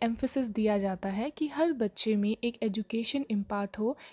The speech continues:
कि वो डेवलपिंग रिस्पॉन्सिबल सिटीजन बने।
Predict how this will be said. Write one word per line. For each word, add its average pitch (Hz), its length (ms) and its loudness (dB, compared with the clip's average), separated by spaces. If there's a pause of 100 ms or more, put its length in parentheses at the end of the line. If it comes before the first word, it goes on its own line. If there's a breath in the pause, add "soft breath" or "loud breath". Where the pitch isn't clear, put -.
(120)
कि 247 100 0
वो 233 300 0
डेवलपिंग 214 720 2
रिस्पॉन्सिबल 254 880 0
सिटीजन 214 640 2 (120)
बने। 190 420 2